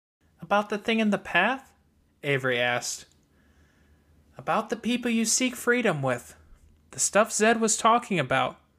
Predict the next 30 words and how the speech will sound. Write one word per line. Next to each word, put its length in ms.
with 180
people 240
running 240
off 240
to 120
enjoy 340
peak 400
freedom. 480
It's 280
not 220
always 240
boys 340
and 140
girls. 540
It 100
can 120
be 100
making 380
trouble 320
for 160
nearby 400
towns 640
or 240
dealing 340
with 160
others 480
or 180
experimenting 720
with 180
practices. 760